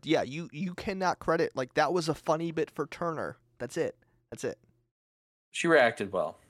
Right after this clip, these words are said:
Speaker 2: That's worth noting. Another person who feels like they're doing nothing, but I feel like there, there's potential there.
Speaker 1: I think I know who you're talking about.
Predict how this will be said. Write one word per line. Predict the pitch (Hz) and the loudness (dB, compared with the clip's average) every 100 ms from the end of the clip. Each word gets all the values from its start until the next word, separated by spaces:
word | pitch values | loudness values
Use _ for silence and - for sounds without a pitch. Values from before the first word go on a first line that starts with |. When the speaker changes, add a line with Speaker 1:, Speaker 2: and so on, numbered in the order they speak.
| - | -16
Speaker 2:
That's | 107 - | -14 -10
worth | 95 - | -12 -10
noting. | 87 87 95 _ _ _ _ - | -12 -12 -18 _ _ _ _ -2
Another | 131 165 202 | 4 6 4
person | - 113 - 104 | 4 2 0 -8
who | 101 120 113 107 104 - _ _ _ _ _ _ _ | -4 0 0 2 0 -2 _ _ _ _ _ _ _
feels | - - - 151 165 | -10 -4 4 4 6
like | 170 156 | 2 2
they're | 139 | 0
doing | 131 127 120 107 | 2 2 0 0
nothing, | 107 110 110 104 98 | 0 2 -2 -4 0
but | 101 | 4
I | 107 | 4
feel | 117 139 131 | 4 4 6
like | 117 101 - - _ _ _ _ _ _ _ _ _ _ | 6 2 -12 -20 _ _ _ _ _ _ _ _ _ _
there, | 107 113 107 - | 2 6 6 2
there's | 104 107 104 101 92 | 2 4 4 2 -2
potential | - 110 - 110 101 - | -6 -6 -2 -4 -2 -6
there. | 80 67 - - _ _ _ _ | -6 -8 -12 -20 _ _ _ _
Speaker 1:
I | 123 | -14
think | 117 | -10
I | |
know | 98 | -10
who | 95 | -10
you're | 80 | -10
talking | - 85 | -10 -10
about. | 67 | -12